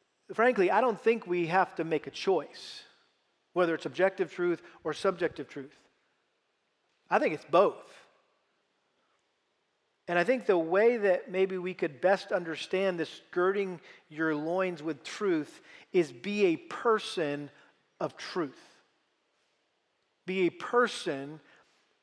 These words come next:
of truth. In other words, you know the truth and you live the truth. That's what it means to have, have having girded your loins with truth. You're a person of truth, you know the truth,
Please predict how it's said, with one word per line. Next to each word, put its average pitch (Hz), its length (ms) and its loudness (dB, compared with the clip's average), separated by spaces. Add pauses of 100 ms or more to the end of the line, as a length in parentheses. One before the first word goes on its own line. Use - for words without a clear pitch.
(100)
of 160 140 -4
truth. - 600 -2 (280)
In 190 100 4
other 196 220 6
words, 180 180 4
you 180 140 -8
know 190 420 6
the 247 140 -2
truth 160 540 -6 (1040)
and 196 180 2
you 202 120 -4
live 202 380 4
the 170 120 -2
truth. - 500 -14 (720)
That's 180 120 0
what 240 120 2
it 214 60 6
means 214 560 -2
to 196 260 0 (240)
have, 196 340 2 (100)
have 190 300 2 (220)
having 185 400 0
girded 202 420 4
your 185 180 0
loins 170 840 0 (300)
with 170 280 0
truth. 190 400 -2
You're 175 160 2
a 160 80 4
person 233 480 0
of 214 120 -2
truth, 175 280 -6
you 165 100 -12
know 196 300 4
the 208 80 0
truth, 196 320 -6